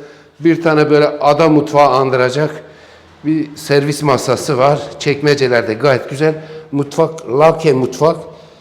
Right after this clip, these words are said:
Evet, amasörleri belli ki kaliteli. Üstüne de ahşap mermeritten daha kaliteli, daha albenisi olan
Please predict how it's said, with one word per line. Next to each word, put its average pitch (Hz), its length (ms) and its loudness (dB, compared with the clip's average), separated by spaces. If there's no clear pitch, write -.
Evet, 127 260 -4
amasörleri 135 720 -2
belli 135 260 0
ki 135 140 -14
kaliteli. 127 760 -8
Üstüne 113 480 -4
de 135 280 -4
ahşap 131 540 -4
mermeritten 117 680 -4
daha 127 240 -2
kaliteli, 92 540 -8
daha 113 200 -4
albenisi 101 500 -2
olan 120 280 -2